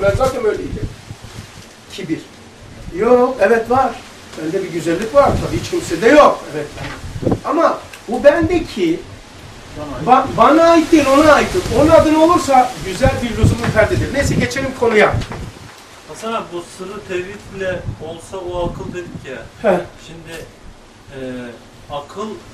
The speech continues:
Speaker 3: sırrı tevhide götürmüyor burada anlattığı. Sırrı tevhid ile akıl böyle olur, anahtar olur diyor. Tersi söylenir mi? Yani sizin anlatımınızdan ben sanki akılla sırrı tevhide erişilir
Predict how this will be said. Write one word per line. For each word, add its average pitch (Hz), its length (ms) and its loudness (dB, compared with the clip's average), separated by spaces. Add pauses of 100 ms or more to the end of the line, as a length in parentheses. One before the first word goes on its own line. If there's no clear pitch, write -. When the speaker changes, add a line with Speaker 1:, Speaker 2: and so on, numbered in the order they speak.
(220)
Speaker 3:
sırrı 202 260 -14
tevhide 202 320 -6
götürmüyor 196 600 -10 (180)
burada 147 220 -10
anlattığı. 135 540 -12 (220)
Sırrı - 160 -12 (140)
tevhid 202 520 -10
ile 160 260 -8 (500)
akıl 170 340 -8 (200)
böyle 165 140 -8
olur, 156 280 -10 (160)
anahtar 143 380 -12 (100)
olur 127 180 -12 (160)
diyor. 113 120 -10 (420)
Tersi 151 460 -8 (240)
söylenir - 440 -10
mi? 160 60 -12
Yani 156 200 -10
sizin - 180 -18
anlatımınızdan 180 840 -10
ben 190 120 -12 (480)
sanki 170 320 -10 (600)
akılla 196 540 -6
sırrı 175 320 -12
tevhide 175 540 -8
erişilir 156 420 -16